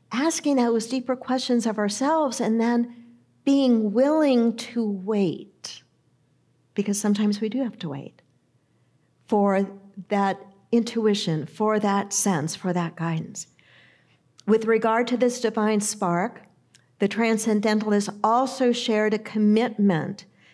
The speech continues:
to encouraging one another to be true to themselves, to be their authentic selves. Brené Brown, in her wonderful work around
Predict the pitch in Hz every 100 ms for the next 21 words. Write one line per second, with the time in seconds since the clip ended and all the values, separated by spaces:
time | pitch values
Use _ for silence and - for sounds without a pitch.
0 | - 226 220 214 214 233 240 254 262 -
1 | 208 185 190 196 190 208 208 208 214 247
2 | 240 240 208 202 - 220 214 208 202 202
3 | 185 175 170 - 170 214 220 214 - 196
4 | 185 - 180 180 - - 214 208 214 -
5 | - 180 156 - - - - _ _ _
6 | _ _ _ _ _ _ _ _ _ _
7 | - 208 214 254 214 233 233 208 196 185
8 | 202 190 185 220 269 277 269 269 247 233
9 | 226 156 - - - - _ _ _ _
10 | _ _ 185 202 190 185 190